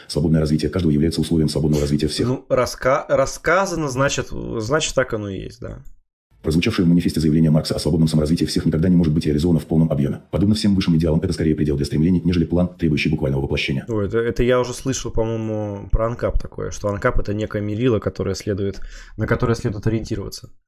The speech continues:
Speaker 1: Идеалы — это ориентиры, с которыми мы сверяем путь, а не реальные объекты. Те, кто насмехается над социалистическими идеалами, должны помнить, что идея свободного рынка также никогда не может быть полностью реализована. Однако это не останавливает старания
Speaker 2: Так а свободный рынок — это не идея, друг мой. <laughs> Это просто не идея, это механизм.
Speaker 1: ее поклонников.
Speaker 2: Это механизм производства и распределения благ.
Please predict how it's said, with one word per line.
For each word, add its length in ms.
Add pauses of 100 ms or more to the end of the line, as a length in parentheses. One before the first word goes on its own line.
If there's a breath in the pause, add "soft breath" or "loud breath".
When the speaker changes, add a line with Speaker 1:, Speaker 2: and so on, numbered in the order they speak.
(320)
Speaker 1:
Идеалы — 360 (120)
это 160
ориентиры, 440
с 60
которыми 240
мы 100
сверяем 260
путь, 220
а 80
не 80
реальные 200
объекты. 340 (120)
Те, 100
кто 140
насмехается 380
над 100
социалистическими 500
идеалами, 320 (200 loud breath)
должны 260
помнить, 240
что 140
идея 100
свободного 320
рынка 140
также 160
никогда 240
не 60
может 160
быть 120
полностью 300
реализована. 400 (100)
Однако 300
это 100
не 80
останавливает 380
старания 260 (140)
Speaker 2:
Так 120
а 200
свободный 440
рынок — 240
это 160
не 140
идея, 240
друг 260
мой. 140 (100)
<laughs> 120
Это 160
просто 320
не 220
идея, 280
это 140
механизм. 520 (1120)
Speaker 1:
ее 180
поклонников. 380
Speaker 2:
Это 100
механизм 560
производства 520
и 40
распределения 540
благ. 360